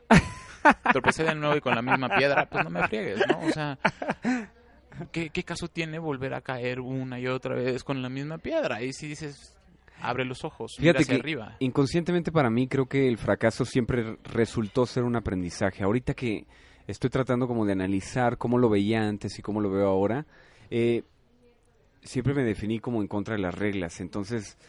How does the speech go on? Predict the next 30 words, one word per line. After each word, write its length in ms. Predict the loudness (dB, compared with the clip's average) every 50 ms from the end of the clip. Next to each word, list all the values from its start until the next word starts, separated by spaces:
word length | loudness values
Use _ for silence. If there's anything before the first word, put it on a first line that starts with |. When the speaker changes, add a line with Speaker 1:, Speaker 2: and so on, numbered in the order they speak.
| -20 -20 -20 -20 _ -8
Speaker 2:
me 140 | -2 0 0
gustaba 500 | 0 0 -4 -6 -6 -6 -4 -4 -4 -4
fracasar. 680 | -2 -2 -2 -2 -2 -4 -6 -4 -4 -2 -2 -2 -4 -8 -18 -20 _ _ _ _ _ _ _ _ _ _ _ _ _ _ -18
Speaker 1:
Ah, 180 | -16 -16 -16 -16
qué 120 | -18 -18 -16
chido. 280 | -16 -14 -14 -16 -16 -18 _ _ -10
Speaker 2:
Me 100 | -6 -4 -2
gustaba 380 | -2 -4 -4 -2 0 0 0 0
como 280 | -2 -4 -2 -2 -4
saber 680 | -4 -4 -2 -2 0 0 2 2 0 0 -2 -4 -8 -16 _ _ _ _ -10
cuál 200 | -6 -4 -4 -2
era 120 | -2 -2
el 80 | -2 -2
límite, 560 | 0 0 2 2 2 0 0 -4 -6 -6 -8 -16 -20 _ _ -14
¿no? 240 | -10 -10 -8 -8 -10 -12 _ _ _ _ _ -20 -20 -20 -20 -20 -20
Dentro 500 | -14 -4 2 4 4 4 4 4 4 4 6
de, 220 | 6 4 4 2
de 220 | 2 2 0 2 2
un 220 | 0 -2 -2 -2
espectro 720 | -4 -4 -6 0 0 0 0 0 -2 -2 0 2 2 2
de 140 | 0 0 0
vida 580 | 2 2 2 4 4 4 4 4 2 0 -2 -6 _ _ _ _ _ _ _ _ _ _ _ _ _ -20 -20 -20 _ -8
en 100 | -6 -2
la 80 | -2 0
niñez 440 | 0 2 2 4 4 4 4 4 2
y 40 | 2
en 60 | 4
la 60 | 4
adolescencia. 800 | 4 2 2 0 0 2 2 2 2 2 0 -6 -8 -8 -8 -16 -20 _ _ _ _ _ _ _ _ _ _ _ _
Ok, 220 | -2 -2 2 2